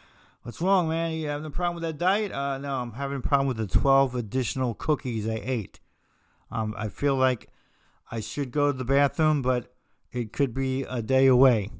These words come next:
But I still feel that way." Yeah, that's what it is about going out of control, or by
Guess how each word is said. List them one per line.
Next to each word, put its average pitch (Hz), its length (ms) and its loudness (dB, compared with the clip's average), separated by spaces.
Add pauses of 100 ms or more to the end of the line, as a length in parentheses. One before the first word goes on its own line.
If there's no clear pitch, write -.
(960)
But 120 140 0
I 113 80 -2
still 143 260 0
feel 139 280 0
that 101 240 -2
way." 95 200 -14 (460)
Yeah, 117 160 -12 (300)
that's 123 360 -6
what 131 140 0
it 123 160 2
is 113 260 0
about 104 380 -2
going 117 340 -2
out 110 180 -2
of 107 120 -6
control, 101 640 -4 (500)
or 104 220 -2
by 107 320 0